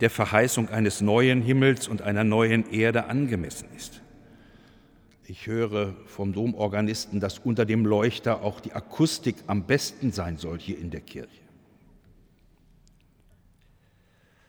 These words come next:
Leider, Schwestern und Brüder,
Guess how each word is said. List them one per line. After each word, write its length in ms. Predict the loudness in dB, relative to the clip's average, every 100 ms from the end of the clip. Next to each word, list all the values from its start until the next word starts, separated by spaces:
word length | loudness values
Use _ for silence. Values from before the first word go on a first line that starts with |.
| _ _ _ _ _ _ _ -8
Leider, 340 | 0 2 4
Schwestern 440 | 2 0 2 2 2
und 160 | 2
Brüder, 500 | 0 0 2 2 0